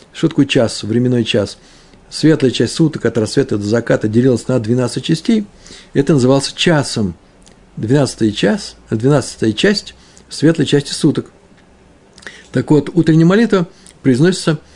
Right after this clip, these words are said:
из этих двенадцати частей до, э, четвертого часа включительно, то есть до конца четвертого часа. Это называется, э, в первую треть суток. Пожалуйста, э, когда будете молиться шахрит, смотрите, э, чтобы не выскочить за первую треть суток.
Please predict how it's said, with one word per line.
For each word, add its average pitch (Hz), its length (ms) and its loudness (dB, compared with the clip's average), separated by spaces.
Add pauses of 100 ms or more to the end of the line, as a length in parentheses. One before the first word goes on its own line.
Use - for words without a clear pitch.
(160)
из 120 140 0
этих 151 240 2
двенадцати 120 420 -2
частей - 320 -2
до, 185 500 0 (420)
э, 131 100 -2
четвертого 196 400 0
часа 175 240 0
включительно, 123 600 -2 (300)
то 151 80 2
есть 139 240 0 (160)
до 156 140 2
конца 180 340 0
четвертого 113 440 -4
часа. 104 340 -6 (240)
Это 147 180 2
называется, 151 560 2 (260)
э, 113 560 0
в - 60 -20
первую 160 320 4
треть 123 240 -2
суток. - 320 -12 (500)
Пожалуйста, 120 580 0 (540)
э, 104 140 -4
когда 110 160 -2
будете 110 160 -2
молиться 117 300 -2
шахрит, 127 360 -4
смотрите, 104 520 -6 (420)
э, 95 380 -8
чтобы 104 240 -4
не 101 100 0
выскочить - 420 -8
за 101 80 -8
первую 101 340 -4
треть - 200 -8
суток. - 240 -12